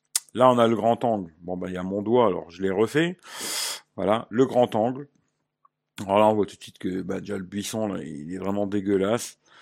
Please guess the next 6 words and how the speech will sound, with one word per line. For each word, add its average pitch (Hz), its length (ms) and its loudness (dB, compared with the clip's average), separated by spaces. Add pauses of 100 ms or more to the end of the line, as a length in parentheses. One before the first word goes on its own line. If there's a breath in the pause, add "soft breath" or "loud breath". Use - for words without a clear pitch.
(480 soft breath)
Euh, 90 640 -8
ça - 160 -14
fera 139 220 4
des 135 80 8
photos, 113 480 0 (320)
hein, 95 260 -10